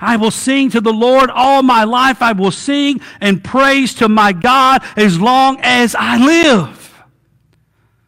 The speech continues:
I'm gonna sing all of my life to God. No matter what comes, no matter what goes, no matter what I go through or whatever I, whatever comes my way, I'm gonna sing and I'm gonna make praises to my God. It's a commitment.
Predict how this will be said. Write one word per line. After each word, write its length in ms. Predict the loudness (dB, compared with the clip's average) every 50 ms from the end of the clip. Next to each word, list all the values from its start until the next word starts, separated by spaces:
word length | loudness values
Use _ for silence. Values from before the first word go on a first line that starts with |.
| _ _ _ _ _ _ _ _
I'm 140 | -4 -2 0
gonna 160 | 2 2 0
sing 440 | 0 0 0 0 2 2 2 0 0 -2
all 400 | -2 0 2 4 4 4 4 2
of 60 | 4 4
my 140 | 4 4
life 320 | 4 4 4 2 2 0 -2
to 60 | -2 0
God. 340 | 2 2 4 4 2 0 -2 -4 0
No 160 | 2 2 4 4
matter 300 | 4 2 2 2 2 2
what 240 | 2 0 0 0
comes, 420 | 0 2 2 4 4 4 2 2 0
no 100 | 0 2
matter 260 | 2 2 2 2 0
what 220 | 0 0 -2 -2
goes, 460 | 0 2 2 4 4 4 4 2 0 0
no 80 | 0
matter 240 | 0 2 2 2 0
what 180 | 2 0 2 2
I 120 | 2 0
go 280 | 2 2 2 2 2 0
through 360 | 0 -2 0 0 2 2 2
or 100 | 2 0 -2 -8 -6
whatever 320 | -2 0 2 2 2 2 2
I, 160 | 2 2 2
whatever 360 | 2 2 2 2 2 2 0 -2
comes 340 | 0 0 0 0 0 0
my 220 | 0 0 2 2 2
way, 340 | 2 2 2 2 2 0 -2 -4 -8 -4
I'm 220 | 0 0 2 2 4
gonna 200 | 2 2 0 0
sing 560 | -4 -4 -2 -2 0 0 2 0 0 0 -2 -6 -6
and 140 | -2 0 2
I'm 120 | 2 2
gonna 140 | 2 2 2
make 240 | 2 2 0 -2 -4
praises 520 | -2 0 0 2 2 0 0 -2 -4 -4
to 120 | -2 -2 0
my 200 | 2 2 0 0
God. 520 | -2 -2 -2 -2 -2 -4 -6 -10 -12 -14 -16 _ _ _ _ _ _ _ _ _ _ _ _ _ _ _ _ _ _ _ _ _ -8
It's 160 | -6 -2 -2
a 60 | -2
commitment. 560 | 0 2 2 2 2 0 -2 -6 -8 -8 -8